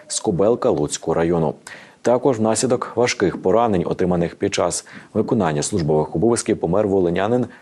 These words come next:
Андрій Бондар. Воїн тисяча дев'ятсот дев'яносто першого року народження, був родом із селища Любешів. Редакція телеканалу "Конкурентів" і висловлює щирі співчуття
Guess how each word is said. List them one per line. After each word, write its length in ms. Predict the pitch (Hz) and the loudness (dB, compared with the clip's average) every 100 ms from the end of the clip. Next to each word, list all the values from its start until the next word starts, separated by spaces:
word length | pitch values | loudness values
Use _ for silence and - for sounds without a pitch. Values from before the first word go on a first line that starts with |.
| - | -10
Андрій 340 | - 110 85 85 | -4 -2 0 0
Бондар. 480 | 76 107 82 78 - - - _ | 0 0 2 0 -2 -12 -20 _
Воїн 300 | 135 131 85 | 2 2 2
тисяча 360 | 135 131 135 101 | 0 0 0 2
дев'ятсот 300 | 95 92 101 | 2 2 0
дев'яносто 380 | 98 107 - | 0 0 -2
першого 420 | 113 101 73 78 76 | 0 0 0 0 0
року 220 | 76 85 | 0 0
народження, 520 | 87 123 98 82 80 | 0 2 0 0 0
був 200 | 73 80 | -2 0
родом 260 | 107 113 110 | 2 2 -2
із 120 | - | -2
селища 420 | - 98 92 - 80 | 0 0 0 -2 -2
Любешів. 500 | 82 82 - 95 69 - - - - - | 0 -2 -2 0 -2 -6 -18 -20 -10 -2
Редакція 500 | 127 82 - - 76 | 2 2 -2 -4 0
телеканалу 560 | 90 101 107 82 71 | 0 0 0 -2 -2
"Конкурентів" 560 | 76 76 - 117 123 98 | -2 -4 -2 -2 0 0
і 60 | |
висловлює 440 | 80 78 - 76 80 | 2 0 0 0 0
щирі 300 | - 95 101 | -2 0 0
співчуття 640 | - 123 135 117 98 92 | 0 -2 -2 -2 0 -2